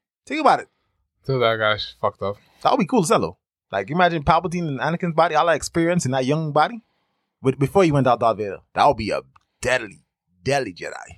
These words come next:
Speaker 2: Yeah, that's
Speaker 1: Oh,
Speaker 2: why.
Speaker 1: shit.
Speaker 2: That's one of the reasons why he, he gave up Count Dooku, 'cause Anakin was younger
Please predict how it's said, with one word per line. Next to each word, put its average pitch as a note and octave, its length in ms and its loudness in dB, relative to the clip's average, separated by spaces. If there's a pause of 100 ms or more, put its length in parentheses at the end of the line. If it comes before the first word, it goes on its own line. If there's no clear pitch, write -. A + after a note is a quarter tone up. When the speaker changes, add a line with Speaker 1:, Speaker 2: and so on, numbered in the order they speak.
(480)
Speaker 2:
Yeah, E3+ 220 6
that's D#3 300 4
Speaker 1:
Oh, G3 40 6
Speaker 2:
why. F3 100 6
Speaker 1:
shit. B2+ 80 4
Speaker 2:
That's D3+ 220 4
one E3 120 4
of D#3 120 -2
the D3 40 -2
reasons C#3+ 220 -4
why C3 200 6
he, B2 500 -2
he B2+ 120 -2
gave A#2 320 0
up A2 180 0
Count A2+ 240 2
Dooku, G2+ 560 -6
'cause F#2+ 260 -8 (120)
Anakin A2+ 460 -2
was G2+ 200 -10
younger F#2+ 640 -2